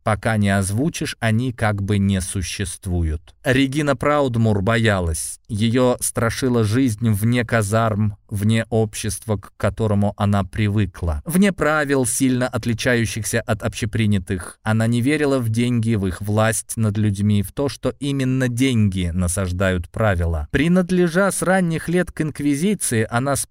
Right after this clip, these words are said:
первыми ругательствами сержантов впитала в себя идеи этой организации. Да, ввиду характера, темперамента и поведения ее списали,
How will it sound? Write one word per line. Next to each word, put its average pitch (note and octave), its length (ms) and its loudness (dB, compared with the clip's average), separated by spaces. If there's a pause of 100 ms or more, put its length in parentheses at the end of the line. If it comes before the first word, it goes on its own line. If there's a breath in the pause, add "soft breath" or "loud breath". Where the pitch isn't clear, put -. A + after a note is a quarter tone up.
первыми E3+ 520 0
ругательствами C3+ 920 0
сержантов A#2+ 720 -2
впитала D3 500 0
в - 60 -6
себя C3 440 -2
идеи C3+ 840 0
этой G2 480 -2
организации. F#2 1000 0
Да, A#3+ 300 0
ввиду C3+ 340 0
характера, C3 520 0
темперамента B2 640 0
и A#2+ 160 -2
поведения C3+ 720 0
ее B2+ 320 0
списали, A#2+ 800 -2